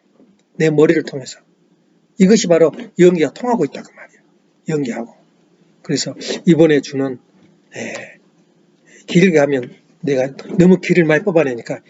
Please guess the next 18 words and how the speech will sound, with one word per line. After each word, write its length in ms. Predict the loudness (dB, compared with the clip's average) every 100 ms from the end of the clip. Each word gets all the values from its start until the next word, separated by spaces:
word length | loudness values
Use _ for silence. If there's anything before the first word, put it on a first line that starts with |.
| _
힘이 200 | 2 4
없더라고, 340 | 2 -6 -12
낮에. 260 | -18 -20 -20 _ _ _ _ _ _
그래서 260 | -12 -10 -10
오늘 140 | -12 _ _ 0
이 40 |
정도 240 | 0 0
짧게 360 | -6 -8 -8 -10
하고 240 | -18 _ _ _ _
끝내자. 400 | -10 -10 -10 -18 -18 -14 -14 -12 -14 -12
기도합시다. 460 | -10 -10 -10 -12 -12 -4 -4 -4 _ _ _ _ _ -20 -16 -14 -8
사랑하신 480 | 0 2 2 0 -4
하늘 180 | -4 -4
부모님, 320 | -6 -12 -18 _ -20 -20 -20 -20 -20 _
존귀하시는 580 | -4 2 2 2 -2 -4
천진 320 | -4 -4 -4
참 200 | -8 -14
부모님, 320 | -20 -20 -20